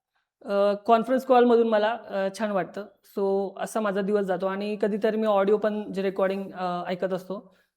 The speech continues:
बऱ्याचदा मी काही पुस्तकं घेतो आणि मॅमना, माधवी मॅमना ते पाठवतो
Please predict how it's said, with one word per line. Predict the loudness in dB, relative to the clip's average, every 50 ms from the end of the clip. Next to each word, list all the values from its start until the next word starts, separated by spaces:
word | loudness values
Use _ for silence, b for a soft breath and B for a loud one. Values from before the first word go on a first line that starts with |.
| _ _
बऱ्याचदा | -2 0 0 2 0 0 -2
मी | -2 -4 -2
काही | 0 0 0 2
पुस्तकं | 0 -2 -4 -2 -2 -2 0 0
घेतो | 0 0 2 2
आणि | 0 0 0
मॅमना, | -4 -4 -4 -6 -4 -4 -4 -4 -4 -4
माधवी | -4 -4 -4 -2 0 0
मॅमना | 0 0 -2 -4 -4 -6
ते | -4
पाठवतो | 0 0 0 0 0 -4 -4 -4 -8 -10 -12 b